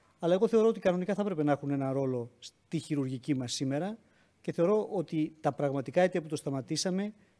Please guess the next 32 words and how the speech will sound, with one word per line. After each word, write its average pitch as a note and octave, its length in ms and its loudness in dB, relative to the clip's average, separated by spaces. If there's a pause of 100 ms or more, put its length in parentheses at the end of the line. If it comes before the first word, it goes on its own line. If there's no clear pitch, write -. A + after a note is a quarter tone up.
(120)
είναι E3+ 160 0
γιατί E3 200 -2
κάνουμε F3+ 300 0
πολύ D3 400 0
λιγότερα C#3 500 0
μοσχεύματα, D3 680 -6 (840)
δεν G3 220 4
είμαστε F#3 280 4
πια D3+ 220 2
άρα C#3 220 0
τόσο D3 240 2
καλοί C3+ 400 -6 (340)
όσο D#3 220 0
ήμασταν, E3 500 0 (680)
εθιστήκαμε F3 720 2
σαν F3 160 0
χειρουργοί D3+ 640 -2
στα - 220 -4
γρήγορα D3+ 380 0
χειρουργεία, B2 720 -8 (720)
δεν G3+ 180 -2
κάνουμε D#3 240 6
πια C3+ 160 -2
χειρουργία C3+ 420 -2
της C3 120 -8
μια C#3 180 0
μισής C3 200 -4
και C3 100 -2
δύο C#3+ 140 -2
ώρες C#3 140 -4
παρά C3+ 220 -2
μόνο D3 420 2